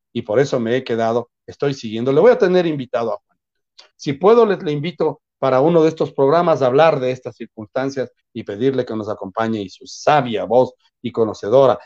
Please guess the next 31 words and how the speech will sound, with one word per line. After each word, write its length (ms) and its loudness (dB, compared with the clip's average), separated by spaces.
de 120 -4
la 80 -2
historia 420 0
del 140 -2
Ecuador 440 0
nos 260 0
permita 640 0
con 260 0
él 280 2
celebrar 580 2
también 520 -4
este 300 -2
diez 260 -2
de 60 -2
agosto. 300 -8
Y 40 -14
con 160 2
ustedes, 520 2
pues, 260 -2
volver 600 2
y 80 -2
reiterarles, 760 -2
Cuentos 420 0
y 40 -6
Enredos 380 -2
de 80 -8
la 40 -12
Historia 400 -4
con 180 -10
Edison 400 -4
Miño 280 -8